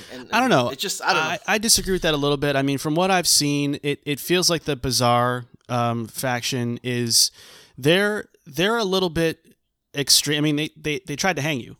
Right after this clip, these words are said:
Speaker 2: I mean, <laughs> they're not
Speaker 1: Yeah.
Speaker 2: exactly, you know, the most rational people in the world themselves. So I think it's, it, th-, this game is putting you in the gray area and asking you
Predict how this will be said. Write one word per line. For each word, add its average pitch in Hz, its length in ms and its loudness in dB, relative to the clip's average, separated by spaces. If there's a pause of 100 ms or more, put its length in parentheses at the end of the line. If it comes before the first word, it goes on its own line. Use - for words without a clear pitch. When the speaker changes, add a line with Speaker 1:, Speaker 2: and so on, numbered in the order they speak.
(120)
Speaker 2:
I 143 80 -4
mean, 151 220 0 (340)
<laughs> - 380 -8
they're 180 100 2
not 190 180 2
Speaker 1:
Yeah. 180 60 -2
Speaker 2:
exactly, 156 460 -2
you 143 160 -6
know, 139 100 -4
the 139 80 -4
most 135 180 -4
rational 135 460 -2
people 131 320 -8
in 127 60 -4
the 123 60 -6
world 127 200 -6
themselves. 117 560 -6
So 117 320 -4 (300)
I 156 120 2
think 170 200 0
it's, 156 240 -2
it, 143 260 -4 (420)
th-, 151 160 -4
this 160 160 4
game 170 280 4
is 147 100 0
putting 147 320 2
you 135 160 0
in 127 80 0
the 123 80 -2
gray 120 260 0
area 110 440 -8
and 120 120 -8
asking 120 400 -6
you 107 380 -8